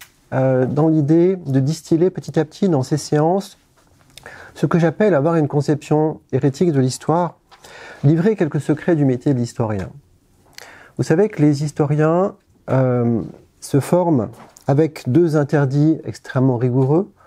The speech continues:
Le premier, c'est l'interdit de l'anachronisme. Voilà, il faut être toujours précis sur le contexte,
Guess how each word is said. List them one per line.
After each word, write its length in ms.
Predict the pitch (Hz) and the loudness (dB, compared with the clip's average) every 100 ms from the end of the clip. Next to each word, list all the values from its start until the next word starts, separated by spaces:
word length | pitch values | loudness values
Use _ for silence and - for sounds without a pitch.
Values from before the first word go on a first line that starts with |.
| _ _ _ | _ _ _
Le 100 | 123 | -2
premier, 540 | - 143 143 147 156 | 2 2 4 2 0
c'est 180 | 143 - | -4 -4
l'interdit 540 | 123 127 131 131 139 131 | -2 0 0 2 2 2
de 100 | 123 | 2
l'anachronisme. 840 | 120 117 113 - 123 151 - 87 - _ _ _ _ - - - - | 2 0 -2 -2 -2 -2 -6 -10 -12 _ _ _ _ -20 -20 -12 -4
Voilà, 220 | 95 120 | 0 0
il 100 | 110 | -2
faut 160 | - | -2
être 300 | 120 127 - | -2 -2 -10
toujours 440 | - 156 131 143 143 | -2 0 4 2 0
précis 420 | - 131 - 139 | -4 -4 0 -2
sur 320 | 135 127 131 135 | 0 -2 -2 -2
le 180 | 120 131 | -2 0
contexte, 560 | 131 120 123 - - | -2 -2 -4 -8 -20